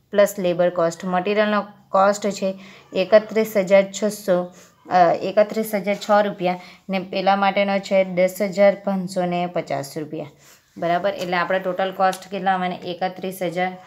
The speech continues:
આવ્યા. એકતાલીસ હજાર, forty-one thousand five five six rupees.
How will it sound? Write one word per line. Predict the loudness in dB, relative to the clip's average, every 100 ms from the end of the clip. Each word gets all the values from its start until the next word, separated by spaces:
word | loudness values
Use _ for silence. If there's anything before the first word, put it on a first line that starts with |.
| -20 -20 _ _ _ _ _ _ _ _ -8
આવ્યા. | -6 -4 -4 -8 _ _ _ _
એકતાલીસ | -8 -4 2 4 2 -2
હજાર, | -2 2 2 0 -10 _ _ _ -20
forty-one | -2 0 0 -2 0 0 0
thousand | 0 0 0 0 -4
five | -6 -6 0 2 0
five | -4 0 2 0
six | -4 -4 -4 -8 -20 _ _ _ -6
rupees. | -6 -4 -4